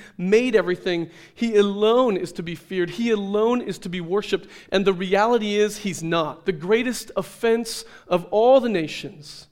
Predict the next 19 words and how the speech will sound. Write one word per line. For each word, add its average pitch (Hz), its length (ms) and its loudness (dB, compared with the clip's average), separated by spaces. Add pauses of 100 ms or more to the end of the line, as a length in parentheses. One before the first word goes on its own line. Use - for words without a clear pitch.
(380)
is 170 140 -6
that 185 160 -4
they 160 140 -2
do 190 340 -4
not 170 380 -6
give 156 260 -8
God 143 280 -6
his 117 260 -14
due. 135 360 -12 (1400)
That 180 100 -4
he 214 180 -6
deserves 185 800 -4
praise. 180 560 -4 (260)
He's 247 440 -2
the 208 120 0
one, 202 300 2
as 175 100 -4
I 180 140 0
described, 196 600 2